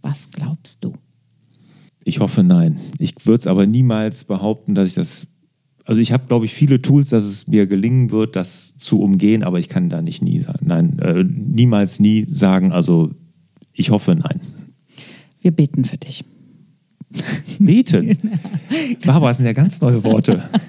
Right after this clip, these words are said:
Speaker 1: Das klang jetzt so, als bräu-, also, ich meine, du hast ja eine große Community aufgebaut,
Speaker 2: Ja.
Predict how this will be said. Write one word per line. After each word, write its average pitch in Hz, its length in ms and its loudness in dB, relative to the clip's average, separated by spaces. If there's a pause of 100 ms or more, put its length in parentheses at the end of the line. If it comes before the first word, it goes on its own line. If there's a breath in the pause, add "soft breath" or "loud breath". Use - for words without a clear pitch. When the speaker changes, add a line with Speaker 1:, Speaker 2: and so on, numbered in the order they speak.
(580 loud breath)
Speaker 1:
Das 233 240 -2
klang 247 300 2
jetzt 220 240 2
so, 196 160 2
als 185 300 -2
bräu-, 185 460 -6
also, 202 260 2 (300 loud breath)
ich - 60 -10
meine, 240 160 2
du 233 80 4
hast 269 140 0
ja 277 60 2
eine 220 100 2
große 233 300 0
Community 208 580 2
aufgebaut, 160 760 -2
Speaker 2:
Ja. 101 180 -2